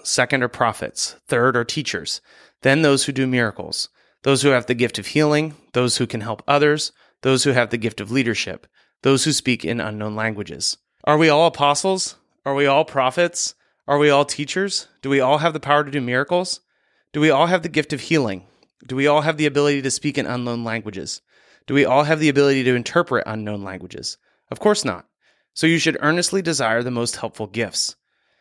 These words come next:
But now let me show you a way of life that is best of all. If I could speak all the languages of earth and of angels, but didn't love others,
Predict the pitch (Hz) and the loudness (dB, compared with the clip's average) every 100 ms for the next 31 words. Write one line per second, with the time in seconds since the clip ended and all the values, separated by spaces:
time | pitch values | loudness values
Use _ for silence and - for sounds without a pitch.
0 | _ _ _ - 139 160 180 160 185 - | _ _ _ 0 2 2 2 2 0 2
1 | 139 127 127 127 117 123 135 120 110 107 | 2 4 2 2 0 2 2 2 0 -2
2 | 117 107 104 107 104 - 98 113 98 - | -4 -6 -6 -6 -6 -6 -8 -8 -8 -12
3 | _ _ _ - 127 139 147 123 - 185 | _ _ _ -8 0 0 2 -2 -2 -2
4 | - 135 160 165 160 131 135 139 127 - | 0 2 4 4 4 2 2 0 -2 -2
5 | 120 117 - - - - 139 147 - 117 | -2 -2 -6 -14 -6 -2 2 2 0 -2
6 | 104 98 98 - _ _ - 127 120 120 | -4 -8 -10 -14 _ _ -2 -2 -2 0
7 | 147 147 170 135 139 131 120 113 98 - | 2 2 0 2 2 2 0 0 -4 -6